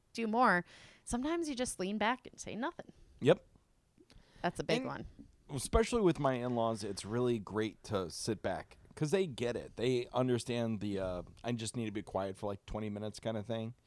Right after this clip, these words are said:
Speaker 1: Mm-hmm.
Speaker 2: And, uh, you know, 'cause they do it too. My mom's all about that.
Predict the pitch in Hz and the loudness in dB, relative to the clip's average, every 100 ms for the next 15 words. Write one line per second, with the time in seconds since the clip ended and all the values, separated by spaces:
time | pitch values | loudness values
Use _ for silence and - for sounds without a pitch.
0 | 214 190 190 208 _ _ - 110 101 98 | -6 -6 -6 -10 _ _ -2 0 0 0
1 | 95 95 92 92 _ _ _ 156 139 156 | 0 -2 -4 -12 _ _ _ 2 2 2
2 | 143 170 139 107 - 101 71 - _ 104 | 0 2 2 2 0 -2 -4 -10 _ 0
3 | 110 107 101 101 95 101 95 95 98 | 4 2 2 0 0 -2 -2 -4 -4